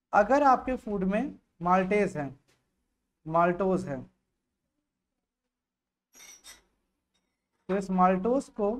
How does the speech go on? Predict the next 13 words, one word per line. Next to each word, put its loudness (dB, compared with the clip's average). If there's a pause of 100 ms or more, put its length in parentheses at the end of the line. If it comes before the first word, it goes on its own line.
(600)
convert 0
कर 4
देगा 2
food -6
किसमें, -4 (500)
Glucose -2 (2250)
में -4
convert -4
कर -2
देगा -4
directly -6
food -8
आपका, -10